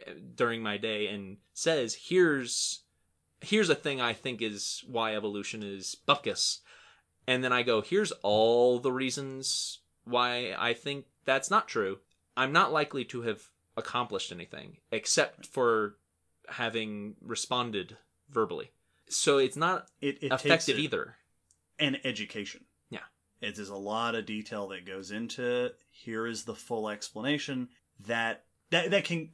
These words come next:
Speaker 2: overcome that sort of knee-jerk reaction that people have, and there's just not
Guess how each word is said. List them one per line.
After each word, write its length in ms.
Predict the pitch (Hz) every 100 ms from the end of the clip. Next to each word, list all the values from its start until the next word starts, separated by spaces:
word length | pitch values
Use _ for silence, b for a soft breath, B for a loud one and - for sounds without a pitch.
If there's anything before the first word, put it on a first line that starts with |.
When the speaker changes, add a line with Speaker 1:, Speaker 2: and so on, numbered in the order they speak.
| -
Speaker 2:
overcome 580 | 175 156 160 165 160 135
that 260 | 117 110
sort 220 | - 117
of 140 | 110 98
knee-jerk 480 | 117 113 113 107 -
reaction 460 | 110 156 160 127
that 120 | 104 95
people 300 | 101 101 98
have, 340 | 98 95 92 b b b -
and 200 | 120 110
there's 220 | 104 98
just 260 | - 113 -
not 340 | 104 110 110